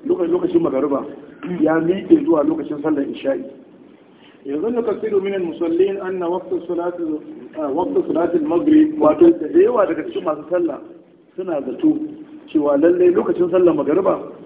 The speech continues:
Speaker 1: yana miƙewa zuwa ga sallar isha'i.
Speaker 2: وهذا خطأ.
Speaker 1: Wannan kuskure ne. A gane? Wai lokacin sallar magariba fa yana da tsawo har lokacin sallar isha'i. Magariba.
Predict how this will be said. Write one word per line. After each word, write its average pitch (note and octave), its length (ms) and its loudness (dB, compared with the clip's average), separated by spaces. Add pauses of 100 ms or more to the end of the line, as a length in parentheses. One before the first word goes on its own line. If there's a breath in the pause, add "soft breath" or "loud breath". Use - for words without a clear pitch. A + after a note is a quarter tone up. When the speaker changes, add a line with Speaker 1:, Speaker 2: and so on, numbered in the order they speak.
(160)
Speaker 1:
yana E3 280 2
miƙewa F3 640 4
zuwa D#3+ 200 2
ga C3+ 140 -6
sallar D#3+ 220 0
isha'i. C#3 440 -4 (360)
Speaker 2:
وهذا D#3+ 440 -6
خطأ. C#3 280 -8 (360)
Speaker 1:
Wannan G3 240 2
kuskure E3+ 380 6
ne. B2+ 100 -4 (640 loud breath)
A D3 80 -4
gane? F#3 240 0 (600)
Wai F3 140 8
lokacin F#3+ 300 0
sallar F#3+ 180 4
magariba E3 360 2
fa D#3 100 -2
yana F3+ 200 0
da C#3 100 -4
tsawo E3+ 280 2
har F3 180 -2
lokacin E3+ 320 -4
sallar E3 280 2
isha'i. - 340 -6 (1500)
Magariba. D#3+ 400 2